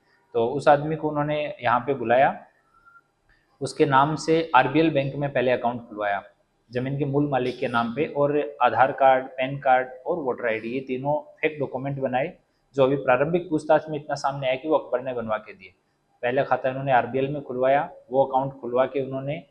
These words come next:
सूरत में ही ज़मीन एक दूसरी पार्टी को बेची थी, उनसे पेमेंट भी ले लिया था, पर किसी कारण से वो सौदा कैंसिल हो गया। तो बाद में वो पैसा इन लोगों ने वापस कर दिया और अभी एक दूसरी पार्टी के साथ बात की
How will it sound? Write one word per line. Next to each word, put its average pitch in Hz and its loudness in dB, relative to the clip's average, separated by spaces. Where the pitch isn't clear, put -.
सूरत 220 4
में 165 -4
ही 156 -4
ज़मीन 139 -6
एक 135 -4
दूसरी 143 -6
पार्टी 127 0
को 135 -8
बेची 120 -10
थी, 147 -12
उनसे 139 -10
पेमेंट 139 -6
भी 156 0
ले 120 2
लिया 117 -2
था, 131 -8
पर 139 -10
किसी 139 -10
कारण 135 4
से 151 -2
वो 147 2
सौदा 127 0
कैंसिल 123 -6
हो 98 -6
गया। 92 -10
तो 127 -14
बाद 131 6
में 147 -4
वो 143 4
पैसा 156 0
इन 147 -2
लोगों 143 0
ने 143 -2
वापस 151 0
कर 135 -6
दिया 127 -2
और 156 0
अभी 147 -2
एक 147 -8
दूसरी 170 -2
पार्टी 127 0
के 135 -2
साथ 127 -2
बात 113 0
की 202 -8